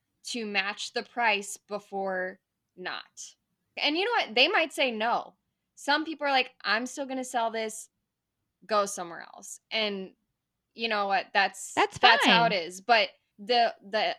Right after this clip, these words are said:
Speaker 1: online industry sucks right now because it is screwing people over big time, and it's just really sad. And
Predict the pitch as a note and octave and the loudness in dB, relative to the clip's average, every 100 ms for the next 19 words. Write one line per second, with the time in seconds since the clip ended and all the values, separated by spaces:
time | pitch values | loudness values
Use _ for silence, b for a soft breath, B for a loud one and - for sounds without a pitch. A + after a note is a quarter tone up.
0 | - A#3 C4 C#4 C#4 B3 A#3 A3+ A3+ G#3 | 0 0 0 0 -2 -4 -6 -8 -10 -10
1 | - F#3+ F#3 - F#3+ - F3+ E3+ F#3 G3+ | -6 -6 -6 -8 -10 -4 -4 -4 -12 -12
2 | F3+ - G3+ G3+ G3 - - G#3+ G#3+ G#3 | -12 -12 -8 -6 -6 -10 -10 -8 -8 -12
3 | G3+ F#3+ F#3+ F3 E3+ - D#3+ - F3 F3+ | -14 -12 -8 -8 -10 -14 -18 -18 -16 -16
4 | G3+ F3+ F3 E3+ - F3+ - F3 - - | -16 -16 -16 -16 -20 -20 -18 -18 -18 -18
5 | - - _ _ _ _ _ F#3 F3 E3+ | -18 -20 _ _ _ _ _ -14 -14 -14